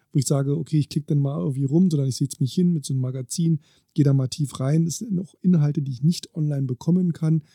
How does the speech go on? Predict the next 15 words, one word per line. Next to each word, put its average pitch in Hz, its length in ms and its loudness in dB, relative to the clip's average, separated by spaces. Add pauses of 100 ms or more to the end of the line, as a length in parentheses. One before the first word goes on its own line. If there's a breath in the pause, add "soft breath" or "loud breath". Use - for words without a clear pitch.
(200 soft breath)
wo 139 100 -4
wirklich 143 220 -2
Menschen 143 300 0
sich, 139 320 -4
Menschen 165 480 8 (320)
sich - 260 -6
sozusagen, 131 520 -4
wo 135 40 -4
der 139 100 0
Stempel, 156 320 4
das 131 140 0
war 143 100 -2
auch 135 60 -4
das, - 240 -4
was 135 140 2